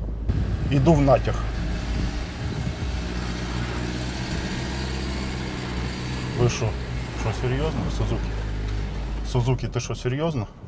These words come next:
Я вам можу сказати одразу,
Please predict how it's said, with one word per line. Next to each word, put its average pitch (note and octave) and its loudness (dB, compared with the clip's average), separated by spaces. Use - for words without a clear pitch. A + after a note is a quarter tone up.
Я C3 8
вам C#3+ 10
можу C#3 6
сказати C#3 8
одразу, B2+ 10